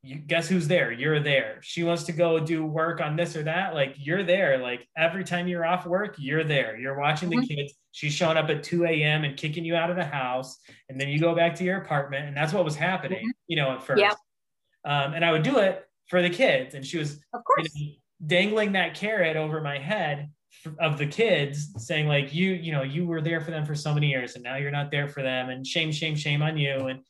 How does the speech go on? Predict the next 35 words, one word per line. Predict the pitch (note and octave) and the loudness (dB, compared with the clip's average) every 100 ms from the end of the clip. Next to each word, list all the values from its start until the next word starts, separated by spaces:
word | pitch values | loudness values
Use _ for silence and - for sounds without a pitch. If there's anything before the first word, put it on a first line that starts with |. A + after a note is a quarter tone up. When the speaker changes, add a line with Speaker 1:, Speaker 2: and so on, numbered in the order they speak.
| _ | _
Speaker 1:
you | C4+ | -4
Speaker 2:
Mm-hmm. | D4 F4 | -2 0
Speaker 1:
know, | - - _ _ - | -2 -4 _ _ 0
I | |
remember | F3 G3+ F#3+ | 4 4 2
sleeping | - E3+ E3+ F3+ | 2 0 2 0
on | D#3+ | 0
the | |
couch, | D3+ F3+ D#3+ D3 | -2 0 0 0
waking | D3+ D3+ D#3+ | -2 -2 0
up | D#3 | -2
at, | D#3+ | -2
like, | C#3+ C#3 C3+ | -2 -4 -4
literally, | C3+ D#3+ F3+ E3+ D#3 | -2 2 4 4 4
like, | C#3 C#3 | 2 0
two | E3+ | -2
or | D#3+ | -4
three | D3+ D3+ C#3 | -2 -2 0
A | D3 | 2
M | D3 B2+ C3 _ _ _ | 0 -2 -10 _ _ _
with | C#3+ | -6
her | D3+ D#3 D3+ | 0 2 2
just | C#3+ | 0
being | D3+ | -2
like, | C#3+ C3+ - - _ | -2 -2 -8 -18 _
"Okay, | D3+ D3+ A3 G#3 | -4 0 2 4
buddy. | D#3 D#3+ D#3+ D#3 - - D#3 | 4 4 4 0 -2 -8 -6
Okay, | E3 A3 | 2 2
pal. | - E3 D#3+ D#3 D#3+ - - - - - - - - | 2 0 0 0 -2 -8 -10 -10 -8 -8 -8 -18 0
Pack | E3+ E3+ | 2 2
your | G#3+ | 0
stuff | G#3 - C4 - | -2 2 2 4
up. | F#3+ F3+ | 2 4
Let's | F3+ F3+ | 0 -2
go. | - A#3 F#3+ E3+ E3 | 2 6 6 6 2